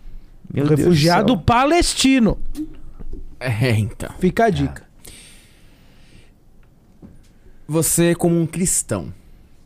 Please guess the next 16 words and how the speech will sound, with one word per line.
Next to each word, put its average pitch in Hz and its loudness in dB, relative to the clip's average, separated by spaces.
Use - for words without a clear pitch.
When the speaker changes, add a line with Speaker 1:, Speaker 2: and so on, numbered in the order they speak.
Speaker 3:
você 104 -2
obviamente, 127 0
segue 95 -2
os 104 -6
ensinamentos, 107 -4
os, 92 -8
o 90 -12
que, - -6
aquilo 110 -2
que 147 -6
Jesus 120 -4
trouxe 104 -4
de 101 -8
melhor 98 -2
pra - -6
humanidade. 98 -4